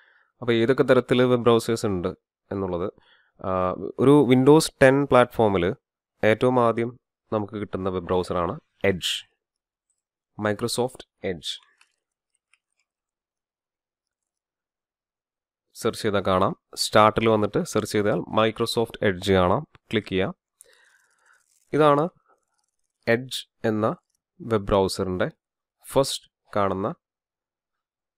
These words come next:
ആ, സീൻ. ആ, ഇതല്ലാതെ നമുക്ക് അവൈലബിൾ ആയിട്ടുള്ള വെബ് ബ്രൗസേഴ്സ് ആണ് Google Chrome, Opera, Firefox,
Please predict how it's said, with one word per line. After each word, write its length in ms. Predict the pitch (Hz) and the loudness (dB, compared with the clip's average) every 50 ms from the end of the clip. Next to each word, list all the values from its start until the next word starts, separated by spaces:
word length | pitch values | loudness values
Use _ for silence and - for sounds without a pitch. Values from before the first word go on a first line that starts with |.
| _ _ _ _ _ _ _ _ _ _ _ _ _ _ _ _ _ _ _ _ _ - | _ _ _ _ _ _ _ _ _ _ _ _ _ _ _ _ _ _ _ _ _ -10
ആ, 220 | 101 101 101 95 87 - - | -8 -6 -6 -6 -6 -6 -6
സീൻ. 140 | 104 78 - _ _ _ _ _ _ _ _ _ _ _ _ _ _ _ _ _ _ _ _ _ _ - - | -6 -6 -8 _ _ _ _ _ _ _ _ _ _ _ _ _ _ _ _ _ _ _ _ _ _ -14 -12
ആ, 40 | 101 98 95 98 98 98 95 95 92 85 - _ _ _ _ _ _ - - | -8 -6 -6 -6 -4 -4 -6 -8 -8 -12 -16 _ _ _ _ _ _ -6 -2
ഇതല്ലാതെ 440 | 139 151 156 151 151 147 147 151 160 160 - - - 131 | 0 0 2 2 2 4 4 2 2 0 -4 -10 -6 0
നമുക്ക് 280 | 123 120 120 117 - 127 131 123 - - | 0 0 0 0 0 0 0 0 2 2
അവൈലബിൾ 320 | 117 113 117 117 120 120 123 | 4 4 6 6 6 6 6
ആയിട്ടുള്ള 280 | 120 117 113 117 113 110 | 4 4 2 2 0 2
വെബ് 140 | 110 107 104 | 2 2 4
ബ്രൗസേഴ്സ് 400 | 104 107 107 104 101 110 104 101 107 98 | 4 4 4 4 2 0 2 2 2 2
ആണ് 200 | 95 98 120 165 _ _ _ _ _ _ _ _ _ _ _ _ _ _ _ _ _ _ _ _ _ _ _ _ _ _ _ _ _ - - 107 | 2 0 -2 -6 _ _ _ _ _ _ _ _ _ _ _ _ _ _ _ _ _ _ _ _ _ _ _ _ _ _ _ _ _ -10 -2 4
Google 200 | 113 123 120 123 110 - | 4 6 6 6 6 6
Chrome, 220 | 110 101 113 165 - _ _ _ _ _ _ _ _ _ _ _ _ _ _ - 104 | 4 2 2 0 -6 _ _ _ _ _ _ _ _ _ _ _ _ _ _ -4 -4
Opera, 360 | 104 - 113 107 104 101 95 - - _ _ _ _ _ _ _ _ _ _ _ _ _ _ _ - - | 0 2 4 4 6 6 4 2 0 _ _ _ _ _ _ _ _ _ _ _ _ _ _ _ 0 4
Firefox, 460 | 113 104 104 101 - - - 95 98 | 6 6 6 6 2 0 -2 -2 -2